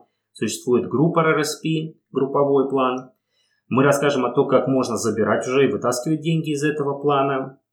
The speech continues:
какие налоговые последствия, а, существуют.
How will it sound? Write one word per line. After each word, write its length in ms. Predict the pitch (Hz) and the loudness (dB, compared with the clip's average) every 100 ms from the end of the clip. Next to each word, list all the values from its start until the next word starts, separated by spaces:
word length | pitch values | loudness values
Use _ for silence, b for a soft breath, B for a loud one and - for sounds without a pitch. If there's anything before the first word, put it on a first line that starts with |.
| _ | _
какие 540 | 117 - 127 117 92 110 | -4 -4 -2 -2 -2 -4
налоговые 500 | 113 117 104 101 101 | 0 0 0 -2 -2
последствия, 800 | 101 139 151 151 160 160 156 - | -2 0 0 0 -2 -2 -4 -10
а, 340 | 127 127 127 123 | -10 -8 -6 -6
существуют. 920 | - 123 135 - 127 135 131 127 | -6 -4 -4 -6 -2 0 0 -2